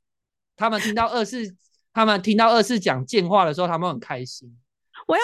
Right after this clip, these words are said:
Speaker 2: 把这一段剪给他听，我跟你讲，我一定要把这一段给他听，因为他常常跟我讲说：“哎，这很奇怪呢，我讲话这么直接，为什么大家还是很喜欢听？”就是这个。可是你知道吗？我们两个，像我跟 Alan 都是，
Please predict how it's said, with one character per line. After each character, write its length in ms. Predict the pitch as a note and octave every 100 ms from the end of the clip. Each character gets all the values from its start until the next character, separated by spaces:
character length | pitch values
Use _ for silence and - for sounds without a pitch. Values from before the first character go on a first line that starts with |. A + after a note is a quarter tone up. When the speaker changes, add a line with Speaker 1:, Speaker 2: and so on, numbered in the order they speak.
| G#4+
Speaker 2:
把 160 | D#4
这 120 | B3+ D4
一 60 |
段 160 | D4+ D#4
剪 180 | A3+ G3+
给 140 | G3
他 160 | G3 G3
听， 300 | - G#3 F#3+
我 100 | G#3+
跟 160 | F#4
你 100 | F4+
讲， 160 | E4 A3+
我 100 | B3
一 60 |
定 160 | D4+ G4
要 100 | G4+
把 100 | C#4
这 120 | A#3+
一 20 | D#4
段 120 | D4+
给 100 | A#3+
他 120 | A#3
听， 100 | C4+ - - -
因 80 | F4
为 80 | G4+
他 120 | F#4+
常 100 | G4
常 160 | C#4 C#4+
跟 100 | D4
我 140 | C#4
讲 300 | C#4 A3 A3
说 200 | B3+ C4 - - -
：“哎， 320 | F#4 F#4+ D4+ - _ _ -
这 100 | A4+ A4
很 100 | E4+
奇 240 | C#4+ D4 D#4
怪 400 | G#4+ G4+ F#4 D#4+
呢， 160 | D4
我 100 | E4+
讲 140 | A4+ E4
话 100 | G4
这 80 |
么 100 | G4
直 340 | - - C#4 D4
接， 400 | - D#4+ E4 D#4+
为 120 | G4
什 120 | G4
么 60 | C#4+
大 100 | F#4 F#4
家 80 | F4+
还 120 | D#4
是 60 | E4+
很 140 | C#4+
喜 140 | C4+ G#3+
欢 180 | A#3 B3
听？” 320 | A#3 A3+ A3+ - - - - _
就 80 | -
是 380 | B4+ C5+ C5+ -
这 140 | -
个。 80 | A4+ - -
可 120 | -
是 80 | D4 A#4+
你 60 | D4+
知 80 | C4+
道 200 | E4+ F4+
吗？ 260 | D#4+ D4 C4+
我 140 | G#3+
们 120 | G#3+
两 140 | G#3+ F#3
个， 100 | G3+
像 220 | D#4+ C#4+
我 100 | F#3
跟 140 | G3 F#3+
Alan 360 | G3 F#3+ F3
都 100 | F3
是， 320 | G3 G3 F3